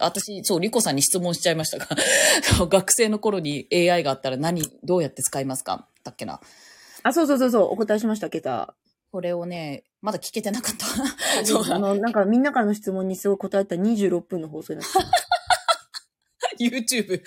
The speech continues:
Speaker 1: <laughs>YouTubeだ。そう、そんなことをね、話してて。これね、私ちょっと中学生とか高校生とか対象に、もし、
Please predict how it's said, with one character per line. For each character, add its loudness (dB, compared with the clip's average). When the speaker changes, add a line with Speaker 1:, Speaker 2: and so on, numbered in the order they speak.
Speaker 1:
<laughs> 6
YouTube -4
だ。 -10
そ -8
う、 -8
そ -8
ん -6
な -6
こ -10
と -4
を -6
ね、 -8
話 -12
し -18
て -10
て。 -12
こ -6
れ -6
ね、 -4
私 -4
ち -10
ょ -6
っ -16
と -12
中 -4
学 -2
生 -4
と -10
か -2
高 -4
校 -2
生 -4
と -10
か -8
対 -4
象 -6
に、 -4
も -2
し、 -2